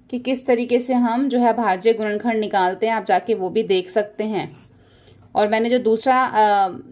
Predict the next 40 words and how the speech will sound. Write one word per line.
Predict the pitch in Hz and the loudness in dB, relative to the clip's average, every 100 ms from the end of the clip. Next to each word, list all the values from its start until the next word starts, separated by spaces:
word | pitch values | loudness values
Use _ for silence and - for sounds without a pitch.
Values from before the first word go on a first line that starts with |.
| - - - | -20 -18 -4
अध्याय | 202 208 208 202 | -2 2 2 2
छः | - - 220 233 | 0 2 4 4
करवाया | 240 226 208 | 4 4 4
है | 226 240 | 4 -4
उसकी | 220 - 247 | -6 -10 -8
भी, | 233 262 | -6 -6
अ, | 226 - 190 | -6 -4 -4
जो | 185 208 | -2 -6
भूमिका | 185 208 214 226 | -6 -6 0 0
की | 247 | 0
वीडियो | 214 214 208 | -4 -2 0
मैंने | 220 220 | 0 -2
उसमें | 214 - 214 | -6 -8 -8
भी | 233 | -6
समझाया | 214 196 202 180 | -6 -4 -2 -2
कि | 220 | -2
कैसे | 220 196 226 | -4 -4 -4
हम | 220 190 | -4 -4
इनको | 190 208 285 320 - - _ _ | -4 0 0 -2 -12 -20 _ _
अभाज्य | - 196 220 180 202 | -2 0 2 2 0
गुणनखंड | 220 202 196 214 208 | -2 -2 -4 -4 -4
से | 220 | -4
निकालते | 208 202 185 185 226 | -4 0 0 0 -2
हैं। | 262 240 | -2 4
बहुत | 220 233 240 | 6 6 4
सिंपल | 240 240 254 | -2 2 2
होता | 226 220 | 2 2
है, | 254 | 0
आपको | 302 202 202 - | 4 2 2 -2
सिर्फ | 247 240 | -2 -2
ये | 240 | -2
एक | 240 247 | -2 2
तरह | 240 | 2
से | 262 | 2
दो | 233 226 233 | 0 4 4
का | 247 269 | 6 6
पहाड़ा | 269 240 208 233 | 6 6 6 4
चल | 240 175 | 2 0
रहा | 165 | 0
है। | 127 | -2